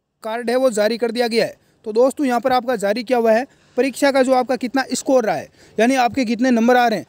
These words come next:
वो यहाँ पर जारी हुआ है। जिसे बोर्ड की वेबसाइट है ये आप देख सकते हैं अपनी आरएसएमएसएसबी राजस्थान डॉट गोवेन डॉट इन के माध्यम से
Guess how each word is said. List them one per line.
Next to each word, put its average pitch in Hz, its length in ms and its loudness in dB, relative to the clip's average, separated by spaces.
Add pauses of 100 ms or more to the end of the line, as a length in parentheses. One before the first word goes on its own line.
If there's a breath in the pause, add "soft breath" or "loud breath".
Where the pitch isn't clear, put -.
(180)
वो 247 120 -2
यहाँ 240 160 -8
पर 233 160 -4
जारी 208 220 0
हुआ 233 160 0
है। 254 160 2
जिसे 214 260 -6
बोर्ड 233 260 0
की 240 120 -8
वेबसाइट 226 480 0
है 233 160 -2 (280)
ये 208 120 -4
आप 240 160 0
देख 233 180 0
सकते 247 260 -6
हैं 240 60 2
अपनी 233 180 -2
आरएसएमएसएसबी 233 1800 -2
राजस्थान 220 540 0
डॉट 214 260 2
गोवेन 214 320 0
डॉट 220 200 2
इन 226 140 -4
के 226 120 -2
माध्यम 208 300 -2
से 139 100 -12